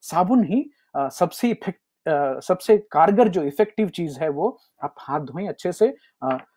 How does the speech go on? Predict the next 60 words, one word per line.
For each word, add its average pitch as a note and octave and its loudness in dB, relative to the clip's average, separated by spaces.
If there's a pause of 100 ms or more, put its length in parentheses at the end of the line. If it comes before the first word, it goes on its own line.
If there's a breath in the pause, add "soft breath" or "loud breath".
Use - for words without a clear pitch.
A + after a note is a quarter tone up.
(140)
और D3 2
कम F#3 0
से F3+ 0
कम A3 0
पच्चीस D3 -2
से A#3+ 2
तीस F3+ -2
सेकंड D3+ 0
तक D#3+ 2
हाथ C#3 0
धोना C3+ -2
है। G#3+ -4
डब्ल्यूएचओ D#3 0
की D#3 -4
वीडियोज़ D3+ 4
भी F3+ 0
रिलीज D#3 0
हुई D#3+ -2
हैं, D#3 -2
कैसे D3 4 (200 loud breath)
अच्छी - 0
तरह D3 6
से C#3+ 4
रब C#3 4
करना C#3+ 0
है C3+ 0
सब C3+ -4
तरफ C3+ 0
से, C4 0 (260 soft breath)
तो - 0
उसे B3+ 2
बार-बार D#3+ 4
रिविजिट D3+ -2
करें। C3+ -8 (440 soft breath)
अब F#3 2
आप E3 -2
में G#3+ 4
से G#3+ 2
कई D#3 2
लोग G#3+ 4
के G#3+ 4
दिमाग F#3+ 0
में F#3 -2
ये E3 0
भी F#3 2
आ D#3 4
रहा C#3 -2
होगा C3+ -2 (440 soft breath)
कि G#3+ 6 (1000)
मान D#3+ -2
लीजिए E3+ -4
मैं E3+ -4
बाहर C3+ 2
गया, C3 2 (320 soft breath)
अ, B2 2
किसी D3+ 0
आदमी C#3+ 4
के C#3+ 2
आसपास C3 4
आया B2 4